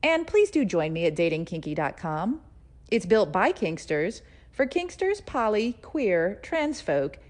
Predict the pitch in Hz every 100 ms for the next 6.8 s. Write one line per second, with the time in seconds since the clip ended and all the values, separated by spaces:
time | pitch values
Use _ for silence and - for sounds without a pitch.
0 | - 302 311 294 330 311 254 240 302 392
1 | - 156 - 143 87 - 196 - - -
2 | - - - 330 370 - - 127 92 196
3 | - - - - - - - - - -
4 | 202 196 185 180 - 381 202 208 233 220
5 | 208 - 170 82 - - - - - -
6 | - 254 262 254 - 233 240